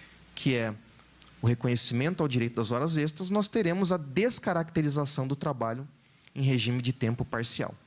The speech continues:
Ainda sobre essa figura, a lei permite a compensação de horários desde que ocorra na semana seguinte e, não ocorrendo a compensação, o pagamento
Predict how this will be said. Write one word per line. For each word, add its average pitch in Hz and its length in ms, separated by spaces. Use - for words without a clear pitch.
Ainda 190 400
sobre 151 320
essa 131 220
figura, 160 520
a 165 120
lei 170 160
permite 196 760
a 147 220
compensação 180 880
de 135 80
horários 165 600
desde 185 400
que 180 120
ocorra 170 500
na 151 280
semana 147 460
seguinte 156 840
e, 156 80
não 156 240
ocorrendo 143 440
a - 20
compensação, 160 800
o 147 80
pagamento 180 880